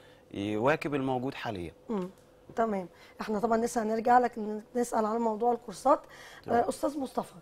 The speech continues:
Speaker 2: طبعا أنت م-، أنا شفت كده بعض الفيديوهات قبل الحلقة عن جمال تفصيلك ودقتك في، آه،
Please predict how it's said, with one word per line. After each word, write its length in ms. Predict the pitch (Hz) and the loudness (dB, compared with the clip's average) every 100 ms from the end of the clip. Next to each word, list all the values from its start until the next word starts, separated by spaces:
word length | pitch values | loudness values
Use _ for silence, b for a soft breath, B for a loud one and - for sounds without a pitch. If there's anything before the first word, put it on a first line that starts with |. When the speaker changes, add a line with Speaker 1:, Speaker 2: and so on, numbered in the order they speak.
| B B B - | B B B -2
Speaker 2:
طبعا 260 | 254 262 | 2 4
أنت 320 | 247 262 240 226 | 2 2 -4 -4
م-، 340 | 220 220 220 - | -4 -6 -8 -8
أنا 140 | 220 | -6
شفت 260 | 254 247 - | -8 -10 -6
كده 180 | 233 | -4
بعض 240 | 220 247 226 | -2 -2 -4
الفيديوهات 480 | 190 196 208 233 240 - - | -6 -8 -2 -2 -4 -10 -10
قبل 420 | 285 247 226 220 - | 0 0 0 -8 -8
الحلقة 720 | 202 - 254 311 277 277 294 | -10 -2 0 2 2 0 -2
عن 380 | 233 202 240 233 B B B 196 | -6 -2 -2 -2 B B B 0
جمال 440 | 233 240 269 220 | 4 6 6 6
تفصيلك 640 | - 202 - 269 262 254 254 | 0 -10 -8 -4 2 2 0
ودقتك 560 | 214 214 - - 262 233 - | -8 -10 -6 -4 0 -2 -2
في، 400 | - 233 240 240 B B - | -6 -2 0 -2 B B -8
آه، 360 | 233 220 220 240 | -2 0 0 4